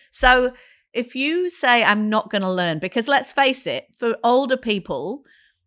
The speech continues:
and maybe not only older people, maybe some kind of personality types, getting your head around technology can be so frustrating, so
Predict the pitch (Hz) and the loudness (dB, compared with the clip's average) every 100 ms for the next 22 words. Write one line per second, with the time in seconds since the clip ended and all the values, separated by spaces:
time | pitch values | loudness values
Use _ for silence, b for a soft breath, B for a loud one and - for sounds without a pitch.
0 | _ 349 415 508 453 311 269 262 240 202 | _ -2 2 2 4 6 8 6 6 4
1 | 214 208 208 180 185 226 262 247 220 214 | 4 0 -2 -2 0 0 0 -2 0 -2
2 | 214 196 185 - 208 185 185 175 180 175 | -2 -2 -2 -4 -2 -2 -2 0 0 -2
3 | 156 - 156 143 - - - B B B | -6 -4 -4 -4 -8 -18 -18 B B B
4 | B B - 240 294 285 269 247 240 226 | B B 2 4 4 4 2 4 4 6
5 | 202 196 220 202 190 190 175 165 190 170 | 4 2 -4 -2 0 0 -2 -6 -4 -4
6 | 170 - 226 214 247 - 240 240 - 190 | -6 -2 4 4 4 -2 -4 -4 0 2
7 | 185 160 151 - - 220 233 240 233 | 2 -4 -8 -6 4 6 8 6 2